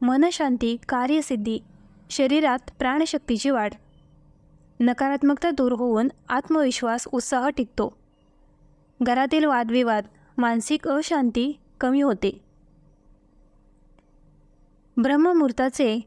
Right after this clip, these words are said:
आध्यात्मिक व वैज्ञानिक महत्त्व. आध्यात्मिक अर्थ. ब्रह्ममुहूर्त हा ईश्वराचे ज्ञान मिळवण्याचा वेळ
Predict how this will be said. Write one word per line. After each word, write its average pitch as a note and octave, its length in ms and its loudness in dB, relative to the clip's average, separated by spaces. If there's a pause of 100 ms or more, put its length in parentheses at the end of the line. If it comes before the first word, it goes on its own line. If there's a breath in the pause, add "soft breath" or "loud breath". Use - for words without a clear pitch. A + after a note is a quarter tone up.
(1200)
आध्यात्मिक B3 680 0
व D4 140 2
वैज्ञानिक B3+ 460 0
महत्त्व. A3+ 360 0 (1160)
आध्यात्मिक B3 560 2
अर्थ. A#3 260 -2 (880 soft breath)
ब्रह्ममुहूर्त D#4 600 2
हा B3+ 340 0
ईश्वराचे C4+ 640 -2
ज्ञान C4 320 -2
मिळवण्याचा A#3+ 520 0
वेळ A3 220 -2